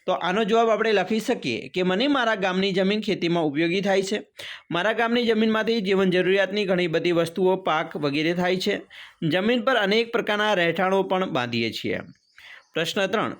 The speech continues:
તમારા ગામમાં એવું શું છે જે તમારા મતે ગામમાં ના હોવું જોઈએ અને શા માટે? તો મિત્રો જવાબ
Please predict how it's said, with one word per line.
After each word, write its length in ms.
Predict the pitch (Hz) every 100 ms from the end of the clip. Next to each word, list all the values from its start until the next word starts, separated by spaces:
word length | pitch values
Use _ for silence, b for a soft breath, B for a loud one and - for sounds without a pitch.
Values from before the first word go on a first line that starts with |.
| _ -
તમારા 320 | 175 202 254
ગામમાં 320 | 247 226 240
એવું 260 | 226 220 233
શું 220 | - 226
છે 180 | - 180
જે 160 | 151 202
તમારા 360 | 190 185 190
મતે 320 | 190 175 190
ગામમાં 440 | 180 165 165 175 175
ના 200 | 147 160
હોવું 260 | 170 170
જોઈએ 280 | 156 175 135
અને 140 | 131 175
શા 200 | 180 107
માટે? 420 | 101 101 95 - B B B B -
તો 80 | 180
મિત્રો 260 | 202 220
જવાબ 260 | 226 208